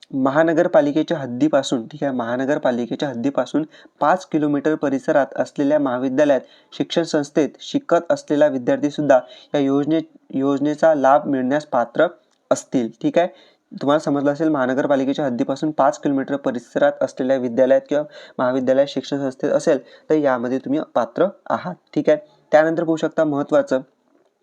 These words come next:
इथं सांगितलं आहे शैक्षणिक अटीबद्दल, की स्वाधार योजनेसाठी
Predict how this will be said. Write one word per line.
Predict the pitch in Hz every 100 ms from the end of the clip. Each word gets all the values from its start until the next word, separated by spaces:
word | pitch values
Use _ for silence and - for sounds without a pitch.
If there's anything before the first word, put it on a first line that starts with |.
| -
इथं | 143
सांगितलं | 147 135 143 147
आहे | 147
शैक्षणिक | 131 - 147 151
अटीबद्दल, | 131 147 147 135 127 139 - - -
की | 175
स्वाधार | 160 139 151 170
योजनेसाठी | 160 151 160 160 143